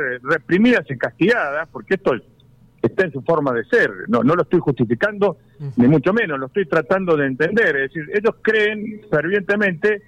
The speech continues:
Speaker 1: incluso las mujeres, muchas de ellas, eh, así lo creen, eh, yo desde afuera no puedo, eh, caer con una imposición diciendo, "Bueno, a partir de mañana las mujeres se quitan el velo, van a la escuela, eh,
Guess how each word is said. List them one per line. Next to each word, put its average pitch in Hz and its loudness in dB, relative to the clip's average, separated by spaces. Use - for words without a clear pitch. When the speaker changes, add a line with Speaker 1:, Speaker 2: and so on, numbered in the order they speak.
Speaker 1:
incluso 180 2
las 156 -2
mujeres, 165 -2
muchas 160 -2
de 175 -2
ellas, 156 2
eh, 117 -2
así 123 0
lo 196 0
creen, 202 -4
eh, 117 2
yo 147 2
desde 175 -2
afuera 208 0
no 170 -8
puedo, 143 0
eh, 113 -4
caer 151 -2
con 143 0
una 147 2
imposición 139 -2
diciendo, 160 0
"Bueno, 139 -4
a 120 -14
partir 151 -2
de 180 2
mañana 180 -2
las 156 -4
mujeres 147 0
se 143 -2
quitan 160 0
el 180 0
velo, 180 0
van 139 0
a 147 0
la 147 0
escuela, 175 0
eh, 123 0